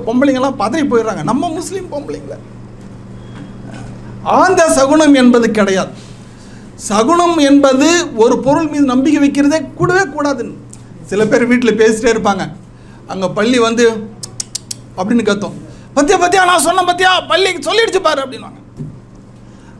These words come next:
ஆ, இஸ்லாமுடைய நம்பிக்கை இல்ல இது. ஆனா முஸ்லிம்கள் இது போலெல்லாம் நடந்துட்டு இருக்காங்க, மூட நம்பிக்கைகள். வெளியே போன உடனே போயிட்டு டக்குன்னு உள்ள வந்துருவாங்க. "என்னங்க ஆச்சு?"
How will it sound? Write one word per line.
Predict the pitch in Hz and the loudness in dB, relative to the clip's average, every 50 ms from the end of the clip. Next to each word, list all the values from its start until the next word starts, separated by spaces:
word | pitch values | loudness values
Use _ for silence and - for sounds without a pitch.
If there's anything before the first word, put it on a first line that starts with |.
| - | -18
ஆ, | 131 139 135 - - - - - - - - - - - - - - - - - - - - - - - | -18 -16 -16 -16 -18 -18 -20 -20 -20 -20 -20 -20 -20 -20 -20 -20 -20 -20 -20 -20 -18 -18 -18 -18 -14 -10
இஸ்லாமுடைய | 208 208 - - 370 381 392 403 392 381 359 339 | -8 -8 -4 -2 0 0 2 2 0 0 -2 0
நம்பிக்கை | 294 294 302 311 320 370 320 349 330 311 | 0 0 0 2 0 0 0 0 -2 -2
இல்ல | 311 320 320 302 | 0 2 2 2
இது. | 277 - 160 143 - - - - - - - - - | 2 0 -2 -6 -14 -16 -20 -20 -20 -20 -20 -18 -8
ஆனா | - 269 339 359 | -2 0 0 0
முஸ்லிம்கள் | 349 359 359 302 349 370 359 359 359 359 339 | 0 0 -2 -2 -2 -4 -4 -2 -2 -2 -2
இது | 320 302 311 | -2 -2 -2
போலெல்லாம் | 285 330 339 339 339 339 349 330 302 294 | -2 0 0 2 2 0 0 -2 -4 -4
நடந்துட்டு | 302 320 320 - 285 | -6 -8 -8 -8 -6
இருக்காங்க, | 285 269 254 247 214 196 180 | -6 -6 -4 -4 -4 -4 -6
மூட | 190 240 320 392 370 | -6 -6 -4 -2 -2
நம்பிக்கைகள். | 311 285 277 269 240 247 208 220 - - - - - - - - - - - - - - - - - - - - - - - | -2 0 -2 -2 -2 -4 -6 -8 -8 -10 -12 -14 -14 -16 -16 -16 -16 -16 -16 -16 -16 -16 -18 -18 -18 -18 -18 -16 -16 -8 -2
வெளியே | - 202 269 320 349 339 | 2 4 4 6 6 4
போன | 330 - 311 302 294 294 | 4 4 2 2 4 4
உடனே | 285 294 294 311 320 277 277 277 | 4 4 4 2 2 2 0 0
போயிட்டு | 277 - 285 349 392 403 392 392 285 311 320 | -2 -2 -2 0 0 0 -2 -2 0 0 0
டக்குன்னு | 311 349 403 359 | 0 0 0 0
உள்ள | 349 349 359 339 330 320 | 2 2 4 4 4 4
வந்துருவாங்க. | 311 285 285 269 233 180 165 - - | 4 2 2 2 0 -2 -6 -10 -6
"என்னங்க | 220 240 320 359 359 | -2 0 0 2 2
ஆச்சு?" | 359 311 - - 349 349 311 214 | 2 2 2 2 2 2 0 0